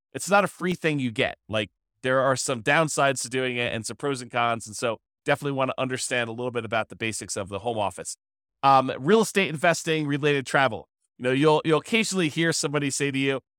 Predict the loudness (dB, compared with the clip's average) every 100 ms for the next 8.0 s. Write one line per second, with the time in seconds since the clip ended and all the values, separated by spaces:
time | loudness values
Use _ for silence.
0 | 0 2 4 2 0 2 4 4 0 -2
1 | -4 -2 2 6 6 4 2 0 0 -2
2 | -2 -4 -2 -2 0 -2 2 2 2 0
3 | 0 0 -2 -2 -2 -2 0 0 0 -4
4 | -2 4 4 2 _ _ 2 2 4 2
5 | 2 0 2 0 0 4 4 4 0 0
6 | 0 0 -2 0 2 4 2 0 -2 0
7 | -2 -2 _ _ _ _ 0 2 2